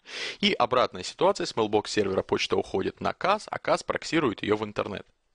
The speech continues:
Но сейчас у нас нет роли эджей. Я делаю поправку. Э, данный ролик записывается, э,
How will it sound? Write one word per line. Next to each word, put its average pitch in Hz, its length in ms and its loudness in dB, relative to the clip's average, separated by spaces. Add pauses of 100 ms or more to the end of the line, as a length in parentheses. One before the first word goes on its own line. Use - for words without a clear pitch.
Но 101 260 2 (920)
сейчас 147 520 2
у 113 80 -6
нас 107 260 -4
нет 120 340 -2
роли 110 380 2
эджей. 101 380 0 (460)
Я 127 260 2
делаю 120 280 0
поправку. 156 580 0 (100)
Э, 101 480 0 (280)
данный 110 440 0
ролик 104 400 2
записывается, 98 920 -2 (420)
э, 92 260 4